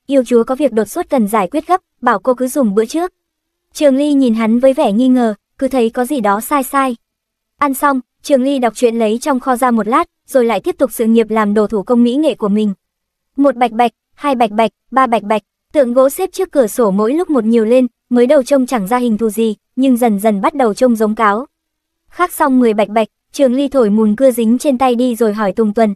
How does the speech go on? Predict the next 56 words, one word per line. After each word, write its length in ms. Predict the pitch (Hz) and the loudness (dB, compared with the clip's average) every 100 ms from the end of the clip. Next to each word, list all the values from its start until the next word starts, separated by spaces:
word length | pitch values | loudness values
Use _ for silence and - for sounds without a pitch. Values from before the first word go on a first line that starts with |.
| _ - | _ -6
huynh 140 | 262 | -4
ấy 240 | 226 214 | -2 0
lo 200 | 262 294 | 0 0
xong 220 | 262 254 226 | 0 -2 0
việc 180 | 226 | -2
chưa? 260 | - 269 269 - _ _ _ _ _ | 0 0 0 -4 _ _ _ _ _
Bị 160 | 254 262 | -6 -4
Trường 260 | 233 277 247 | 2 2 2
Ly 160 | 294 | 0
nhìn 240 | 277 247 214 | 2 0 0
chằm 200 | 247 214 | -2 -2
chặp, 180 | 240 220 _ _ | -4 -6 _ _
Tùng 180 | 277 240 | -2 0
Tuần 220 | 254 220 | 0 0
thấy 140 | 220 226 | -2 -2
cổ 160 | 302 | 0
lạnh 200 | 214 185 | 0 -2
toát, 220 | 202 339 - _ | -2 -2 -2 _
gắng 220 | 262 240 262 | -4 -2 0
gượng 200 | 269 226 | 0 0
đáp 160 | 330 | -2
bừa, 200 | 254 240 214 | 0 0 0
yêu 180 | 262 262 | -2 -4
chúa 260 | 240 240 220 | 0 0 2
nhiều 240 | 277 285 | 2 2
việc 180 | 208 208 | 0 -2
lắm. 220 | 208 226 - _ _ _ _ _ | -2 -6 -8 _ _ _ _ _
Ánh 200 | 254 262 | -2 0
mắt 160 | 339 370 | 0 0
Trường 260 | 320 254 | 0 0
Ly 120 | 233 254 | 0 -2
tự 200 | 247 208 | -2 0
dưng 200 | 254 240 | 0 0
sắc 200 | 359 311 | -2 -2
lẹm 180 | 240 | -2
hẳn, 220 | 220 226 180 _ - | -2 -6 -6 _ -2
nàng 220 | 254 233 | 0 2
gần 160 | 240 220 | 0 0
giọng 180 | 240 | -2
hỏi, 260 | 226 233 190 - | 0 -2 -2 -4
có 80 | 233 | 0
nhiều 220 | 277 269 | 2 2
mấy 220 | 214 208 | 2 -2
thì 160 | 220 262 | -2 -4
cũng 180 | 240 254 | -2 2
đâu 120 | 285 | 2
thể 160 | 247 | 0
nhiều 220 | 196 214 202 | 0 0 0
bằng 220 | 214 196 | -2 -2
lúc 160 | 302 | -4
huynh 180 | 302 269 | -2 -4
ấy 160 | 214 214 | -2 0
mới 280 | 233 214 233 | 2 0 0
về 140 | 285 | 0
đúng 200 | 202 214 | 0 -2
không? 240 | 294 285 | -2 -4